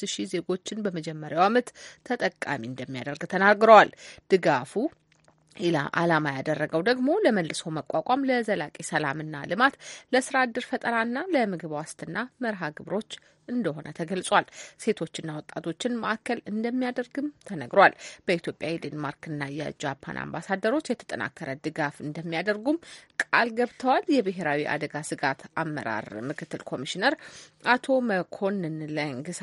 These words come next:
በበኩላቸው የኢትዮጵያ መንግስት የጸጥታ ችግር በተፈጠሩባቸው አካባቢዎች ሰላምን የማረጋገጥና ሕግ የማስከበር ስራ እያከናወነ በመሆኑ የተፈናቀሉ ዜጎችን ወደ ቀያቸው በመመለስ መልሶ የማቋቋም ስራ ከሀገር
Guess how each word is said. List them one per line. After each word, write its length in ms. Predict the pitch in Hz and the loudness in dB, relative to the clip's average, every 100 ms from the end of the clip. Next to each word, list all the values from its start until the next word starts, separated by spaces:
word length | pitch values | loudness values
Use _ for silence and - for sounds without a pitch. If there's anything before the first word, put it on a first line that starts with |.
| 151 | -6
በበኩላቸው 680 | - 226 - 240 269 - 370 - - - - | -6 -10 0 2 4 4 2 -2 -20 -12 0
የኢትዮጵያ 720 | 247 220 190 - 151 _ 185 233 262 190 | 0 0 -4 -8 -8 _ -4 -2 -2 -4
መንግስት 480 | 160 226 233 339 - | -4 -4 -4 -4 -4
የጸጥታ 460 | 202 - - 160 | -6 -6 -8 -10
ችግር 280 | - 165 160 | -10 -10 -10
በተፈጠሩባቸው 880 | 151 151 - - - 135 - 156 - | -8 -10 -10 -10 -8 -8 -10 -12 -12
አካባቢዎች 540 | - - 160 185 277 - | -14 -8 -6 -4 -6 -6
ሰላምን 500 | - 170 143 131 208 294 | -8 -8 -6 -8 -10 -8
የማረጋገጥና 840 | 202 175 143 139 135 139 - 233 277 294 - - _ | -8 -6 -8 -10 -10 -10 -8 2 2 2 -6 -20 _
ሕግ 180 | 262 | -6
የማስከበር 640 | 262 254 247 - 254 - 262 | -2 -2 -6 -6 -6 -4 -6
ስራ 220 | - 220 165 | -6 -4 -4
እያከናወነ 760 | 160 160 151 - 156 - 151 143 | -4 -8 -10 -12 -10 -10 -10 -8
በመሆኑ 360 | 143 180 240 302 339 - - | -6 -4 -2 -2 -4 -14 -8
የተፈናቀሉ 640 | 240 247 233 202 151 - 156 | -6 -6 -4 -2 -2 -4 -10
ዜጎችን 520 | 151 - 151 - 277 285 | -10 -10 -10 -8 -6 -4
ወደ 180 | 208 139 - | -2 -4 -4
ቀያቸው 400 | 151 143 - 165 | -6 -6 -10 -12
በመመለስ 540 | 127 165 208 254 311 - | -10 -6 -2 0 -2 -2
መልሶ 300 | 214 151 - | -6 -6 -10
የማቋቋም 600 | 143 147 - 90 120 175 | -10 -10 -10 -8 -8 -6
ስራ 160 | - 147 - - - | 2 2 2 -8 -20
ከሀገር 320 | - 254 254 | -4 -4 -2